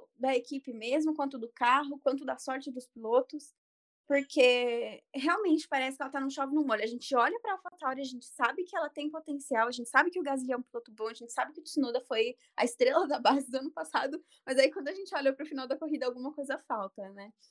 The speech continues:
E aí o Tsunoda, eu só acho que ele também tá enfrentando esses problemas, mas o, mais ainda o fato de que ele é novato e também tá se adaptando. Agora, a mi-, a minha opinião, assim, pessoal, é que indo pra quarta corrida do ano,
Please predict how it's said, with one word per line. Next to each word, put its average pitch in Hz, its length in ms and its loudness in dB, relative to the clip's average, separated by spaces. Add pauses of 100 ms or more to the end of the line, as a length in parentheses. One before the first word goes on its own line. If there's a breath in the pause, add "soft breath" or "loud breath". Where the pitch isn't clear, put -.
(200)
E 247 80 10
aí 269 160 8
o 330 60 -4
Tsunoda, 320 520 -2
eu 381 40 -10
só 339 140 -2
acho 311 260 -4
que 359 80 -10
ele 330 140 -4
também 285 520 4
tá 415 160 -10
enfrentando 320 500 -4
esses 262 240 -6
problemas, 208 520 -6 (520)
mas 254 140 4
o, 277 180 4
mais 285 380 4
ainda 359 300 0
o - 20 -18
fato 311 340 -4
de 311 120 -12
que 320 340 -8
ele 285 160 2
é 294 40 -2
novato 302 540 0
e 302 60 -10
também 311 240 -2
tá 320 80 -6
se 330 100 -12
adaptando. 277 640 -6 (720)
Agora, 262 420 6 (340)
a 233 60 -4
mi-, 254 240 -6
a 247 80 -4
minha 269 160 0
opinião, 302 460 0
assim, 247 580 -4
pessoal, 240 460 0
é 269 80 -2
que 254 180 -10
indo 294 180 0
pra 320 160 -4
quarta 294 320 -6
corrida 277 440 -2
do 196 160 -14
ano, 208 520 -2